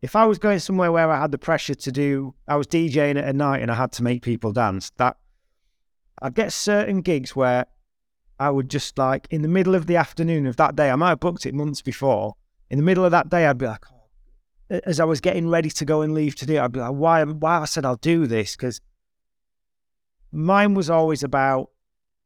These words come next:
that confrontation with people. I just felt like if someone comes up and, and gets funny with me, I don't know how to handle it. You know, 'cause some people can be quite rude.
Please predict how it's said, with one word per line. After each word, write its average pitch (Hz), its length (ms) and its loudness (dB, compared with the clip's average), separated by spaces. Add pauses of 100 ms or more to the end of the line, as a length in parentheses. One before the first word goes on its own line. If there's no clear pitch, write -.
(580)
that 147 200 -2
confrontation 151 1080 0
with 110 180 -2
people. 107 560 -2 (1040)
I 127 80 -2
just 135 200 -2
felt 156 180 2
like 139 160 0
if 127 80 -6
someone 180 280 -2
comes 156 260 -4
up 156 200 0
and, 127 260 -4
and 135 140 -4
gets 156 220 -4
funny 160 360 0
with 123 180 0
me, 113 140 -2
I 110 60 0
don't 139 240 0
know 131 140 0
how 120 160 0
to 117 140 -6
handle 113 360 0
it. 98 200 -6 (1500)
You 120 120 -2
know, 120 120 0
'cause 143 180 -2
some 202 200 0
people 165 300 0
can 131 140 -4
be 120 80 -2
quite 139 320 2
rude. 117 500 -2